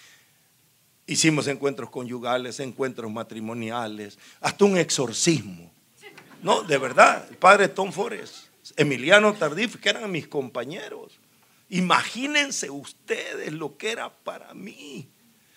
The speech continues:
Yo animando matrimonio, ya había escrito el libro Para un matrimonio feliz y el mío se está destruyendo. E-,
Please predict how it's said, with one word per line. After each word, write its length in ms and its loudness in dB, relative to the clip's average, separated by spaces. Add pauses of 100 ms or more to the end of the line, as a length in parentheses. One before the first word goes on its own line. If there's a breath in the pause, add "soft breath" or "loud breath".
(200 loud breath)
Yo 580 2
animando 720 4
matrimonio, 600 2
ya 180 12
había 220 8
escrito 440 2
el 80 4
libro 380 -2
Para 240 2
un 280 -2
matrimonio 640 -4
feliz 440 -6
y 120 -8
el 180 -4
mío 480 -6
se 160 -12
está 380 -2
destruyendo. 1080 -12 (1700 soft breath)
E-, 200 8